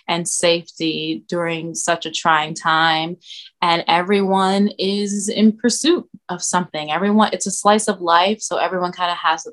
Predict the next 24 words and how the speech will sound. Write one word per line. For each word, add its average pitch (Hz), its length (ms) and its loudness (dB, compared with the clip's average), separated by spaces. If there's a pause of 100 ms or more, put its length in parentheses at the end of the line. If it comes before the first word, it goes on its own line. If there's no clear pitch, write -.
(160)
have 160 200 -2
their, 160 280 -8
has 170 140 -6
their 156 160 -10
own, 165 140 -14
like, 156 160 -14
microcosm 160 880 -4 (480)
of, 151 400 2 (100)
uh, 139 300 -4 (240)
of 165 100 -2
an 175 140 -6
issue, 170 540 -2 (180)
or, 160 400 -2
um, 160 480 -2 (420)
or 208 160 2
just 262 380 0
really 320 320 2
just - 320 -8
a, - 400 0
a - 20 -2
self-indulgent 202 2000 2
journey 180 420 0
of - 100 -10
trying 165 340 0